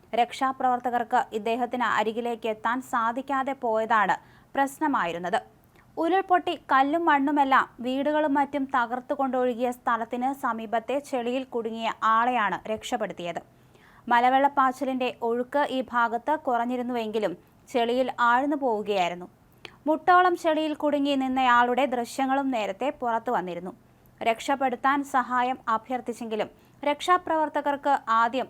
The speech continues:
അടുത്തേക്കെത്താനായിരുന്നില്ല. കുടുങ്ങിയ ആൾ നിന്നിരുന്ന സ്ഥലത്തിന്റെ മറ്റിടങ്ങളിൽ ഒഴുക്കുണ്ടായിരുന്നുവെങ്കിലും ഇതിനെ അതിജീവിച്ച് രക്ഷാപ്രവർത്തകർ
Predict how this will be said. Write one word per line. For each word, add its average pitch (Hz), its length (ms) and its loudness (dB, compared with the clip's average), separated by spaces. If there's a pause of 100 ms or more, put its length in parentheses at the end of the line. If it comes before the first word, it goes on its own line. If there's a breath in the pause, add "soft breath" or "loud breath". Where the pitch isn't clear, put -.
അടുത്തേക്കെത്താനായിരുന്നില്ല. 226 1300 -4 (560 soft breath)
കുടുങ്ങിയ 349 400 2 (100)
ആൾ 320 180 6 (120)
നിന്നിരുന്ന 294 440 2
സ്ഥലത്തിന്റെ 269 580 -2 (100)
മറ്റിടങ്ങളിൽ 254 640 0 (180)
ഒഴുക്കുണ്ടായിരുന്നുവെങ്കിലും 254 1080 -2 (320 soft breath)
ഇതിനെ 247 320 -4 (160)
അതിജീവിച്ച് 269 680 0 (340 loud breath)
രക്ഷാപ്രവർത്തകർ 294 880 4